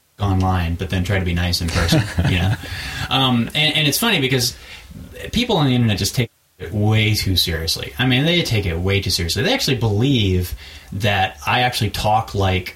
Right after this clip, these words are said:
I mean, when there was that picture of me in leather, they thought I wore leather. And I'm actually, like, a, <laughs> I'm, like, allergic to leather, you know? <laughs> So, and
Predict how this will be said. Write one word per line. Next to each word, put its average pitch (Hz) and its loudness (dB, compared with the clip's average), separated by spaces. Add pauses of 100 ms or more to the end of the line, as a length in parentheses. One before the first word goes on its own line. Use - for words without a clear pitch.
(120)
I 127 0
mean, 131 2
when 127 4
there 127 4
was 123 2
that - -2
picture 165 0
of 117 0
me 117 4
in 98 2
leather, 113 0
they - -4
thought - 0
I 139 2
wore 117 0
leather. 120 -2
And 127 0
I'm 165 4
actually, 156 2
like, 113 2
a, 117 0
<laughs> 165 -2
I'm, 156 2
like, 185 2
allergic 135 2
to 110 0
leather, 104 -2 (500)
you 123 0
know? 135 4
<laughs> - 0
So, 311 4 (600)
and 160 -2